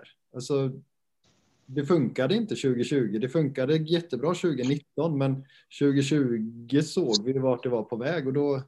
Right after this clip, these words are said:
alltså, måste det vara så jäkla dramatiskt att man, att man sparkar en tränare plötsligt.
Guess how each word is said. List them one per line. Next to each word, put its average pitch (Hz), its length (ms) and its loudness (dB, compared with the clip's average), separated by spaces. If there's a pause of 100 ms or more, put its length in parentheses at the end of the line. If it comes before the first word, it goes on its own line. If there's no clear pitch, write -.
(600)
alltså, 131 140 -6
måste 165 280 0
det 156 60 2
vara 185 120 0
så 170 120 -4 (440)
jäkla 165 500 -2
dramatiskt 175 680 0
att 160 140 -2
man, 143 260 -2 (120)
att 143 160 -8
man 143 120 0
sparkar 139 380 -4
en 117 120 -4
tränare 123 360 -4
plötsligt. 160 500 -6